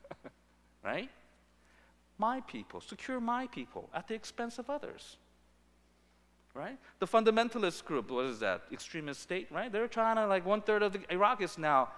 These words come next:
taken over by this group because they're saying, "My way or the highway."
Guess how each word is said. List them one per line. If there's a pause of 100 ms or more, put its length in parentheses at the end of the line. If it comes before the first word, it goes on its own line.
(100)
taken
over
by
this
group (720)
because
they're
saying, (320)
"My
way
or
the
highway."